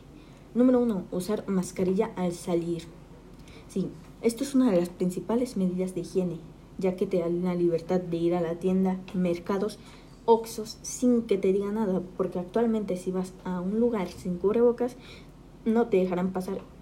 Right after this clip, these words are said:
Y esto pasa incluso si van más de dos o tres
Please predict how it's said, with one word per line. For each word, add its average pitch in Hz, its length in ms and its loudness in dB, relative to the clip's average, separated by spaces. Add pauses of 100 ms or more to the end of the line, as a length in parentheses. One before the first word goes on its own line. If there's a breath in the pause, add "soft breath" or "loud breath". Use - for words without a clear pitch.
Y 196 120 0
esto 220 280 -2
pasa 208 320 -2
incluso 190 420 -2
si - 120 -2
van 185 180 2
más 190 200 2
de 175 120 0
dos 202 400 -2
o 175 160 -4
tres 185 340 -2